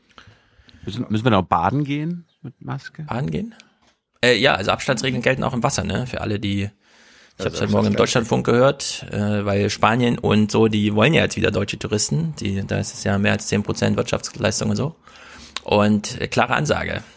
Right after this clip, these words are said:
Speaker 2: Im vierzehnten Juni wird die, äh, weltweite Reisewarnung aufgehoben. Es gibt dann nur noch Empfehlungen. Und Achtung,
Speaker 1: Stand jetzt.
Speaker 2: Achtung. Ja, ja, Stand jetzt. Und Achtung, Achtung,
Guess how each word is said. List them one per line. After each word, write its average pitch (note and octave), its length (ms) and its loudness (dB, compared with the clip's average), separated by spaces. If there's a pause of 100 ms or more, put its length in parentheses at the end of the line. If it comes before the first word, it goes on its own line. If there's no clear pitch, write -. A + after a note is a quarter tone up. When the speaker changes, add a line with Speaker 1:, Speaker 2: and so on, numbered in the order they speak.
(160)
Speaker 2:
Im G#2+ 220 -2
vierzehnten C3+ 480 -2
Juni F#3+ 460 2
wird B2 320 -2
die, A2 340 0
äh, G#2 120 0
weltweite C3+ 400 2
Reisewarnung A#2+ 520 0
aufgehoben. F#3 640 4
Es - 100 -2
gibt - 180 -8
dann G#2 80 2
nur G#2+ 100 0
noch A2 100 -4
Empfehlungen. E3+ 800 0 (640)
Und A#2 640 2
Achtung, A#2 260 2
Speaker 1:
Stand G2+ 160 2
jetzt. - 100 -2
Speaker 2:
Achtung. E3 280 4 (640)
Ja, G#2 120 2
ja, F2+ 140 2
Stand - 200 -6
jetzt. A2+ 140 -6
Und - 300 -6
Achtung, A2+ 260 -2
Achtung, A2+ 480 2